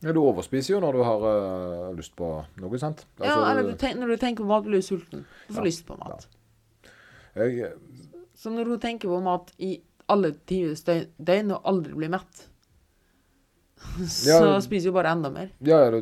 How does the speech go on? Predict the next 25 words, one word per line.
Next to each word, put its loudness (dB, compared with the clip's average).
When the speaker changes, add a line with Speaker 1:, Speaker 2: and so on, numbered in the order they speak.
Speaker 1:
ja, 6
du -2
tenker 0
at -2
det, 2
det, -2
det -2
avler -4
litt. -8
Eh, 2
det 6
jeg 8
lurer 4
litt -2
på, 6
eh, -2
i -2
Speaker 2:
Ja. -6
Speaker 1:
forhold -2
til -2
dette, -6
er 2
jo, 2
eh, 0
det -2